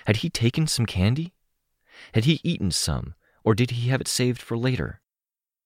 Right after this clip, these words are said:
Was that why Goddess didn't like her sense of him? I could see him being loyal but not aligned, or aligned but carrying tainted candy.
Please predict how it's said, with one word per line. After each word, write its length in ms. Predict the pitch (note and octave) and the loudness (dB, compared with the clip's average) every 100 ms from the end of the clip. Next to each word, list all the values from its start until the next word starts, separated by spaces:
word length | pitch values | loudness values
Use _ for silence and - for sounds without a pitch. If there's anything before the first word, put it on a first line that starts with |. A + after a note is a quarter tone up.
| _ _ _ - | _ _ _ 2
Was 180 | A#2 | 2
that 240 | - D#3 D#3+ | 4 2 2
why 160 | D3 | -2
Goddess 440 | C#3 G2+ F#2+ G#2 - | 0 -2 0 -2 -2
didn't 300 | G2 F#2 - | 0 0 0
like 220 | D#2+ - | -2 0
her 120 | - | -4
sense 360 | F#2 - D2+ - | -4 -2 0 -2
of 100 | A2+ | -2
him? 300 | D3+ E3 E3 _ _ _ _ _ _ _ _ | -2 -4 -6 _ _ _ _ _ _ _ _
I 80 | F#2+ | 0
could 160 | B2 G2+ | 0 0
see 380 | - - D#3+ | -2 2 2
him 220 | D3 E2+ D2 | 4 2 0
being 340 | F2 D#2+ C#2+ | 0 0 0
loyal 420 | D#2+ A#2+ G#2 A#1+ - | 4 4 4 0 -4
but 120 | - | 0
not 240 | F#2+ F#2 - | 4 4 2
aligned, 560 | D2+ F#2 G#2+ A#1+ A#1+ _ - - _ | 0 2 2 0 -8 _ -20 -20 _
or 180 | A2 G#2 | 6 6
aligned 600 | F2 F#2+ G2+ C#3 F2 D2 | 6 4 6 6 2 0
but 140 | - - | -4 -4
carrying 480 | - G#2+ G2 D#2+ D2+ | 0 2 2 -2 -4
tainted 420 | - A#2 D2+ - | -2 0 -2 -4
candy. 540 | - B2+ C3 - A2+ | -2 0 0 -6 -14